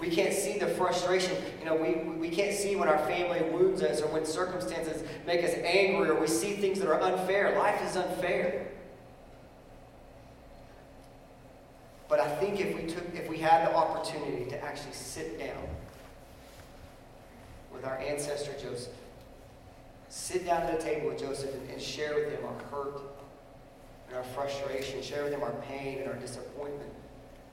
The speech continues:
I think our ancestor Joseph would hear those things and he would really relate to those things. He would understand because he's been through similar pain and disappointment.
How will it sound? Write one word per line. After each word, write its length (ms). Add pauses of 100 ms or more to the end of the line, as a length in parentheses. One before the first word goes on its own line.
(360)
I 20
think 240
our 60
ancestor 420
Joseph 320
would 120
hear 200
those 200
things 280
and 100
he 100
would 220 (220)
really 160
relate 380
to 60
those 260
things. 260 (100)
He 80
would 80
understand 680 (260)
because 180
he's 80
been 220
through 360 (340)
similar 480
pain 420 (420)
and 80
disappointment. 640